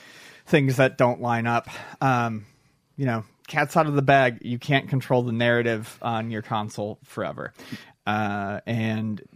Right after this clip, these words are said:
much like when the information was first released about the Amico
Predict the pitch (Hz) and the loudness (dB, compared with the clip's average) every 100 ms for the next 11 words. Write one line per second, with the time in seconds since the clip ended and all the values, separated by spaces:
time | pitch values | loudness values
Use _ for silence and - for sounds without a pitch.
0 | 139 135 151 - 156 139 135 127 123 120 | -6 2 2 2 0 0 4 4 6 4
1 | 117 110 110 127 117 117 107 - _ - | 2 -4 -4 0 0 0 -2 -6 _ 0
2 | 185 170 160 151 147 - 131 120 110 - | 2 2 2 2 2 0 0 0 -2 0
3 | 127 120 - 120 113 156 143 - 127 120 | 2 2 -2 -4 0 0 0 -2 2 2
4 | - 123 113 117 113 113 110 | 2 -2 -2 -4 -4 -4 -4